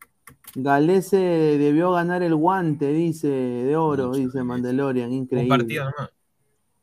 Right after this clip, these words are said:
Speaker 1: Mira, Gustavo Reyes de la Cruz, señor, ¿e-, ¿ese es usted o no es usted? Dice, Flex o Ángelo, deja de comentar, mierda, te voy a buscar. Estás a-, increíble, ¿no, señor? Eso es una, una amenaza, señor.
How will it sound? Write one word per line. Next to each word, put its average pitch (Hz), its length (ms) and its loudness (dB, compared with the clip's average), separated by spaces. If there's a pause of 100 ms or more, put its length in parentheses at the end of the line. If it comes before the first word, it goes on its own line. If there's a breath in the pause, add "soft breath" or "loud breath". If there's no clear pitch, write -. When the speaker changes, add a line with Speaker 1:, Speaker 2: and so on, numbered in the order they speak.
(880)
Speaker 1:
Mira, 170 480 6
Gustavo 175 460 6
Reyes 190 180 4
de 180 100 4
la 147 120 0
Cruz, 175 280 6
señor, 170 580 4
¿e-, 180 60 6
¿ese 190 260 2
es 196 60 0
usted 170 360 2
o 220 100 2
no 202 80 4
es 190 100 2
usted? 170 440 2
Dice, 147 540 2
Flex 190 480 0
o 151 120 0
Ángelo, 156 540 4
deja 202 260 0
de 196 60 -2
comentar, 160 500 -4
mierda, 185 320 -2
te 139 80 -4
voy 156 120 0
a 190 80 0
buscar. 165 760 0 (440)
Estás 170 380 2
a-, 202 160 0
increíble, 127 1160 0
¿no, 113 240 -6
señor? 120 480 -4
Eso 135 100 -4
es 127 80 -6
una, 120 640 -4
una 120 240 -6
amenaza, 131 640 -6
señor. 131 400 -12